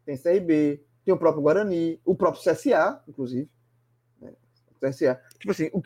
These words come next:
o, o torcedor do Náutico vai torcer pra quem amanhã? C R B ou C S A? Porque C R B já tá dentro. Só que se o C S A, se o C S A vencer, o C S A é mais um que,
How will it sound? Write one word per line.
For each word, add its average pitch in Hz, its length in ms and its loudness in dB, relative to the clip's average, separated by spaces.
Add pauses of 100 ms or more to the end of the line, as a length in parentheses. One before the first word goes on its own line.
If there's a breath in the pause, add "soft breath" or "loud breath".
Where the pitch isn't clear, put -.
(160)
o, 220 100 2
o - 140 0
torcedor 247 220 -2
do - 20 -2
Náutico 247 100 0
vai 247 100 -4
torcer 247 220 -2
pra 269 140 0
quem 220 120 -2
amanhã? 143 220 -2
C 190 100 0
R 190 120 6
B 196 120 6
ou 262 60 4
C 269 80 -4
S 302 220 -4
A? - 160 -4 (760)
Porque 160 160 -4
C 202 120 0
R 185 80 4
B 208 120 8
já 254 80 4
tá 294 120 4
dentro. 165 380 -2 (260)
Só 214 180 0
que - 80 -8
se 254 60 -2
o 233 40 -2
C 226 100 0
S 196 80 6
A, - 120 0
se 208 140 -6
o 190 100 -4
C 185 200 -6
S 170 220 2
A 143 80 2
vencer, 147 580 2 (240 soft breath)
o - 60 -20
C 185 80 -4
S 180 180 -2
A 190 320 2 (540)
é 165 140 2
mais 185 280 0
um 226 120 -2
que, 226 260 -4